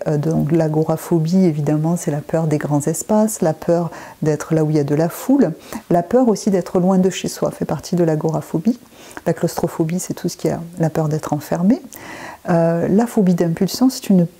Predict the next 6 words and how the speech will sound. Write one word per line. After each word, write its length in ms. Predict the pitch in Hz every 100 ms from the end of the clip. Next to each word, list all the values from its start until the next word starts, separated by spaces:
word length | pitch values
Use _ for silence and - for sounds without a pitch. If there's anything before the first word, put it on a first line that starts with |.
| - -
phobie 420 | - 170 196 240
qui 180 | - 190
est 20 |
particulière, 920 | - 170 - 196 - 175 185 175 170
c'est-à-dire 580 | 170 - 170 170 214 208
que 180 | 190 -